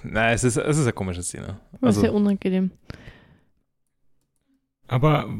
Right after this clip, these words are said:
Speaker 3: allgemein, jeder von den Stroids hat jetzt ein neues Outfit und ich mag alle Outfits sehr gerne.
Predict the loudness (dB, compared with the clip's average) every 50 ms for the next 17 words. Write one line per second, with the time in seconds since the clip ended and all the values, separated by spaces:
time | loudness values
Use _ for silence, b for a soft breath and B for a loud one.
0 | -8 -2 2 4 4 4 4 2 2 2 0 -2 -4 -8 -10 -6 -2 0 2 4
1 | 4 2 4 4 4 4 4 2 2 0 2 2 2 2 0 0 0 2 0 2
2 | 0 0 0 -2 -2 -4 -6 -6 -2 -2 -2 -2 -2 -6 -6 -2 -2 0 0 0
3 | 0 -2 -2 -2 -4 -4 -4 -4 -4 -6 -8 -8 -10 -10 -8 -8 -6 -6 -4 -4
4 | -4 -4 -6